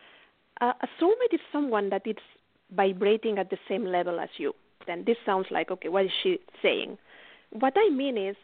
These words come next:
that we are talking about energy. Uh, there are some universal laws, like the law of attraction, that a lot of people have heard of, um, that will say that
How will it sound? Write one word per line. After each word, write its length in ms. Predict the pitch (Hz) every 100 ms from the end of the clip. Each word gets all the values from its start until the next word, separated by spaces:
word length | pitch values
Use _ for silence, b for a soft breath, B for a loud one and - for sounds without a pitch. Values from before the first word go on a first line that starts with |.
| _
that 160 | 214 208
we 100 | 220
are 60 | 220
talking 340 | - 240 226
about 280 | 196 190 185
energy. 460 | 180 175 175 - - _ _ _ _ _
Uh, 340 | 185 185 185 190 - - -
there 220 | 190 220
are 140 | 247 247 -
some 160 | 269 254
universal 500 | 226 208 208 - 196
laws, 440 | 202 370 277 208 -
like 220 | 185 180
the 60 | 185
law 140 | 185
of 100 | 185
attraction, 500 | 190 175 170 - 285
that 300 | 202 175 - -
a 60 |
lot 160 | 175 175
of 140 | 190 -
people 220 | 185 185
have 160 | 165 175
heard 300 | - 185 - - - _
of, 200 | 156 185 - - - B B B B B B _
um, 540 | - 208 196 196 190 262 _ _
that 240 | - 240 240 -
will 260 | 240 262 254 -
say 300 | 349 330 233
that 360 | 196 196 196